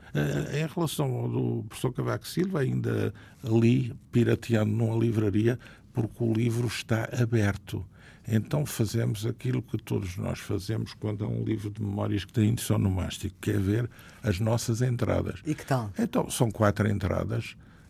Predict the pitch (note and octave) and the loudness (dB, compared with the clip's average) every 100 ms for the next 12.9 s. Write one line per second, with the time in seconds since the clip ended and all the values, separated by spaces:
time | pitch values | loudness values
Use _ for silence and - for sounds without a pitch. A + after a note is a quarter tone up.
0 | - - C#3 C3+ C3+ - C#3 - B2 G#2+ | -20 -4 0 0 0 -2 -4 0 0 0
1 | - A#2 - - - A#2+ A#2 - - A2+ | -2 -4 -4 -8 -2 -2 -4 -8 -8 -6
2 | - - A2+ A#2+ A#2 - - B2 G#2 D#2+ | -6 -2 0 0 -4 -10 0 2 2 2
3 | D#2 D2+ - - - - - - - - | -2 -4 -8 -18 -20 -20 -20 -20 -20 -14
4 | C3 A#2+ - D#3+ C#3+ A#2+ F#2+ F2+ D#2 - | -10 -6 0 4 6 6 4 2 2 0
5 | - - - - - - E3+ F#3+ E3 - | -6 -12 -18 -18 -4 2 2 4 2 4
6 | D#3+ C#3+ C3+ C3 B2 C3+ A#2 A#2 - A#2+ | 2 2 2 2 2 0 2 0 0 -2
7 | A2+ G#2+ G2 G2 A2 A#2 B2 - F#2+ - | 0 0 0 2 2 2 0 0 -2 0
8 | - G#2+ - A#2 G#2+ F3 C3 - C3 - | -2 -4 -2 -2 2 6 6 6 2 -2
9 | A#2+ A2 - A#2 B2+ A2+ - A2+ - A2+ | -4 -2 2 4 4 0 0 -2 0 0
10 | B2 A#2 A2 A#2+ G#2+ A#2 A#2+ A#2 - A#2 | 0 0 -2 -2 4 4 4 0 -2 -2
11 | A#2+ G#2 A#2 G#2+ G#2 A2 A2+ A2+ G2+ A2+ | 0 -2 -2 0 2 2 0 -2 -2 0
12 | B2 A2+ A#2 - F#2+ E2+ - G2+ - | 2 2 0 -4 -2 -2 -4 -8 -8